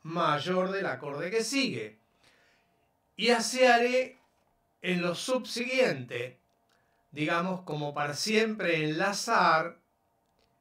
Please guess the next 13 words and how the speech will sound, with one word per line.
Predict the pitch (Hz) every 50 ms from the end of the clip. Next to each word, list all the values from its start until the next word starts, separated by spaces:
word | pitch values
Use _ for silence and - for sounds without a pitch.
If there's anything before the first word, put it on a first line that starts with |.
| _ _
este | - 123 - 160 151 147
se | 139
llama | - 156 151 147 143 143
enlace | 143 151 165 170 180 180 170 156 151
melódico | 151 156 170 185 180 147 135 131 127 127 127 135 135 135
de | 127 127
séptima | - 185 190 190 185 185 175 156 165 175 175
sobre | 170 - 175 170 170 175 160
tercera, | 143 117 113 117 - 160 151 139 127 143 147 - - _ _ _ _ _ _ _ _ _ _ _ _ _ _ _ _ _ _ _ _ _ _ _ _
sobre | - - - 233 233 233 226
la | 208 185 180
tercera | 175 175 170 170 165 208 214 214 185 170
mayor. | 147 135 135 127 - 120 107 101 101 -